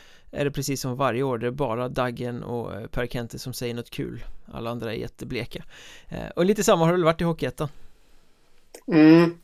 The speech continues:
Speaker 2: jag har inte sett några. Jag såg den södra seriens upptaktsträff, men, eh, eh, i övrigt har jag inte sett, så jag, jag kan inte riktigt, <coughs> jag kan inte riktigt bedöma det, men, eh, jag håller ju med dig. Jag har ju va-, jag har ju varit på upptaktsträffar och sett upptaktsträffar innan, och det är ju rätt slätstruket, tycker jag. Det,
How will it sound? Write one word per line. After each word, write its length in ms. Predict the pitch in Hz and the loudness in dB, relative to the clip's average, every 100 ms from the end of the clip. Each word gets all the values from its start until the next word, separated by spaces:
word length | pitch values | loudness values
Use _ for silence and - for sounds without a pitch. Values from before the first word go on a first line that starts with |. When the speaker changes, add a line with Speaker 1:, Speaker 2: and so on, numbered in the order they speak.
| - | 8
Speaker 2:
jag 200 | 151 165 | 12 12
har 80 | 190 | 12
inte 140 | 214 | 12
sett 340 | 147 165 - - - | 10 10 8 -4 4
några. 340 | 170 170 147 | 12 12 12
Jag 120 | 151 | 12
såg 300 | 160 175 156 | 12 12 12
den 120 | 143 147 | 10 10
södra 300 | 160 147 117 | 12 12 10
seriens 420 | 175 143 127 127 | 10 10 10 6
upptaktsträff, 520 | 143 - 113 - 120 - | 6 6 6 6 4 6
men, 260 | 135 131 | 4 6
eh, 240 | 139 139 131 - - - - - - | 6 6 4 0 -10 -10 -10 -10 6
eh, 640 | 170 143 139 139 135 147 | 10 12 12 12 12 12
i 120 | 160 | 12
övrigt 200 | 175 160 | 12 12
har 60 | 175 | 12
jag 60 | 180 | 6
inte 100 | - | 8
sett, 280 | 156 156 | 10 10
så 120 | - 156 | 10 12
jag, 180 | 156 | 12
jag 160 | 165 156 | 12 10
kan 100 | 180 | 10
inte 120 | 170 | 4
riktigt, 380 | 165 160 165 160 - 202 196 | 2 4 2 12 12 12 12
<coughs> 280 | 220 196 - | 12 12 12
jag 280 | 196 160 156 | 12 12 12
kan 80 | 190 | 12
inte 100 | 190 | 10
riktigt 180 | 170 147 | 4 8
bedöma 380 | 143 135 120 | 12 12 12
det, 160 | 185 147 | 12 12
men, 240 | 139 143 143 | 12 6 6
eh, 240 | 143 139 131 - - - - - - - - - | 6 6 2 -16 -18 -16 -16 -16 -16 -18 -20 -8
jag 640 | 143 131 156 147 147 135 156 | 8 12 12 12 12 12 12
håller 180 | 165 143 | 12 12
ju 80 | |
med 240 | 151 131 127 | 12 12 12
dig. 120 | 143 | 12
Jag 80 | 143 | 12
har 40 | |
ju 60 | 143 | 12
va-, 120 | 139 | 10
jag 100 | 170 | 10
har 40 | 139 | 12
ju 60 | |
varit 260 | 139 139 - | 12 10 6
på 80 | 151 | 4
upptaktsträffar 600 | 147 147 127 143 131 139 | 4 2 2 2 4 2
och 80 | 131 | 4
sett 320 | 143 131 - | 4 2 0
upptaktsträffar 640 | 131 - 123 - 131 131 | 0 2 0 4 2 4
innan, 440 | 131 117 117 127 131 | 2 0 0 2 2
och 240 | 127 127 | 2 2
det 220 | 123 120 | 4 4
är 40 | 123 | 6
ju 120 | 127 | 6
rätt 180 | 123 - | 4 2
slätstruket, 580 | - 131 - 131 123 127 | 2 2 2 -2 -4 -4
tycker 140 | 120 | 0
jag. 240 | 120 123 127 | 2 2 2
Det, 240 | 131 131 | 2 0